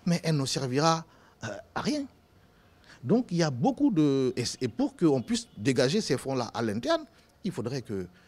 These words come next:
euh, que cette passoire soit fermée,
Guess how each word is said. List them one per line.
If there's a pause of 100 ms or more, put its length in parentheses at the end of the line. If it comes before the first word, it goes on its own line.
(380)
euh, (520)
que
cette
passoire (260)
soit
fermée,